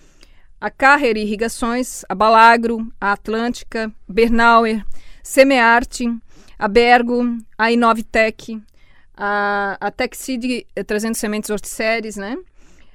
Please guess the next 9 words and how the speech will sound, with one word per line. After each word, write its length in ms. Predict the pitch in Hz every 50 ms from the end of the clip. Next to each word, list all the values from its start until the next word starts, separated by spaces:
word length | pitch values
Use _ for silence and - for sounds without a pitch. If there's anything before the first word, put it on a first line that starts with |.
| _ _
É, 520 | - - 202 208 208 208 208 202 202 196 -
a 80 | - 202
Fancorte, 1120 | - - - - - - 262 285 302 - - 254 240 240 247 254 247 - - 262 254 254 247 - - - _ _ _ _ -
a 120 | 202 214
Gomes, 760 | 202 208 254 262 269 262 262 254 262 262 - - - - - -
a 140 | - 214 226
Agrimilk, 800 | 226 226 240 233 233 233 233 247 254 254 254 - - 247 240 233 - - - - - - _ -
a 180 | - 196 196 196
Nortene 800 | 214 247 269 285 - - 269 262 262 262 262 254 254 254 247 254